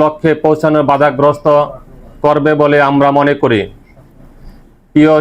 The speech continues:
সাথী ও বন্ধুগণ এবং সাংবাদিক ভাইয়েরা, আপনাদের মাধ্যমে বর্তমান অন্তর্বর্তীকালীন সরকার প্রধানকে আমরা জোরালোভাবে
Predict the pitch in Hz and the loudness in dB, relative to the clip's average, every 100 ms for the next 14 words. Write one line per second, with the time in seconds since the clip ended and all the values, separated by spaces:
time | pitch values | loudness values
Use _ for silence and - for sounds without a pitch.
0 | 151 156 156 - 175 165 175 175 165 175 | 0 -2 -2 0 0 2 2 0 2 2
1 | 170 180 214 - - - - - - 135 | 2 -2 -6 -20 -20 -20 -20 -18 -6 -2
2 | 160 156 156 170 165 175 156 147 160 175 | -2 0 -2 0 0 0 0 0 2 2
3 | 175 175 190 - - - - - - 135 | 0 -2 -6 -20 -20 -20 -20 -16 -8 -6
4 | - 165 160 165 160 165 170 190 160 92 | -4 -2 0 0 0 0 0 0 0 -2
5 | - - - - - - - 123 139 139 | -8 -20 -20 -20 -20 -20 -6 -2 -2 0
6 | 160 160 160 156 151 160 156 156 156 156 | 0 2 0 -2 -2 0 0 0 -2 0
7 | 156 151 165 151 170 175 175 185 - _ | 0 0 -2 -2 0 0 0 -4 -10 _
8 | - 147 151 175 180 190 180 104 87 - | -6 -2 0 0 0 0 0 -2 -8 -20
9 | - - - - - - - _ _ - | -20 -20 -20 -20 -20 -20 -20 _ _ -8
10 | 131 151 156 160 151 - - - - - | -4 0 2 2 0 -6 -16 -20 -20 -16
11 | 120 143 170 175 170 165 160 | -4 0 2 2 0 0 0